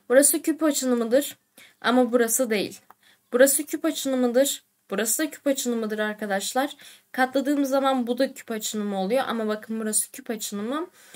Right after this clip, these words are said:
olamıyor. Dedik. Devam edelim. Yirmi yedinci soruya bakıyorum.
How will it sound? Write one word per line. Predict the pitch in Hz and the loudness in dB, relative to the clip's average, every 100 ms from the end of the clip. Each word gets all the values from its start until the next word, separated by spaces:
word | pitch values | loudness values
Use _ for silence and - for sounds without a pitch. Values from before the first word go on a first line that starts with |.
| - - _ _ - | -20 -20 _ _ 2
olamıyor. | 226 196 143 - 214 - _ _ _ - | 4 4 -2 -10 -14 -18 _ _ _ -14
Dedik. | 196 294 269 277 277 - _ _ _ _ _ - | -4 -2 0 -4 -6 -18 _ _ _ _ _ 0
Devam | 214 240 294 311 | 2 4 2 0
edelim. | 285 277 277 302 _ _ _ _ _ _ _ _ _ _ _ _ _ _ _ _ _ _ _ _ _ _ _ _ _ _ _ _ _ _ _ _ - | 0 0 0 -4 _ _ _ _ _ _ _ _ _ _ _ _ _ _ _ _ _ _ _ _ _ _ _ _ _ _ _ _ _ _ _ _ -6
Yirmi | 311 339 339 | 0 2 4
yedinci | 330 302 302 269 | 2 2 0 0
soruya | - 247 233 208 | 2 4 2 0
bakıyorum. | 202 - 226 214 262 320 | -6 -4 -2 4 2 2